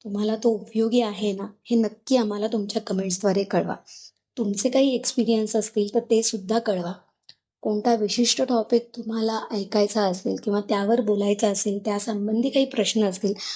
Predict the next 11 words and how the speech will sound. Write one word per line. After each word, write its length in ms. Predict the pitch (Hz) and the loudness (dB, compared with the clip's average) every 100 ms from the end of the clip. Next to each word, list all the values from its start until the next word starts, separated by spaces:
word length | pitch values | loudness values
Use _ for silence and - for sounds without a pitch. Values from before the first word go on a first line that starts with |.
| - 240 | -4 -2
तर 60 | |
ते 260 | 233 226 233 | 2 4 4
सुद्धा 360 | 240 190 226 | 0 -4 -2
आम्ही, 400 | 226 208 202 214 240 - _ _ _ _ _ _ _ - | -2 -2 -2 -4 -6 -14 _ _ _ _ _ _ _ -8
तर 80 | 247 | -6
ते 240 | 247 226 | 2 2
सुद्धा 320 | 240 240 185 233 | 4 0 0 0
आम्हाला 340 | 214 196 214 | 0 -2 -2
कमेंटद्वारे 720 | 226 226 196 202 208 208 202 | 0 0 0 -2 -2 -2 0
नक्की 340 | 233 208 - 214 | 0 0 2 2
कळवा. 320 | 196 180 | 2 -2